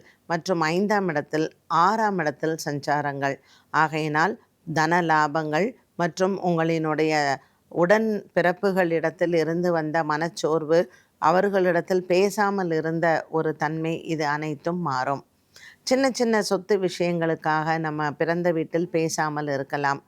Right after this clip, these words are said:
பெண்களுக்கு இந்த வாரத்தில் அந்த ஒரு மனக்குறை நீங்கி உங்கள் சகோதர சகோதரிகள் உங்களுக்கு வந்து சேர வேண்டிய பண பாக்கிகளை கொடுப்பார்கள்.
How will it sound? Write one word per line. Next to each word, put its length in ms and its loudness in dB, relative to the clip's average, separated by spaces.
பெண்களுக்கு 600 0
இந்த 220 2
வாரத்தில் 580 0
அந்த 340 0
ஒரு 200 4
மனக்குறை 600 0
நீங்கி 440 0
உங்கள் 320 -4
சகோதர 560 -2
சகோதரிகள் 760 -4
உங்களுக்கு 460 2
வந்து 300 -2
சேர 320 -2
வேண்டிய 340 -2
பண 260 -4
பாக்கிகளை 640 -4
கொடுப்பார்கள். 640 -2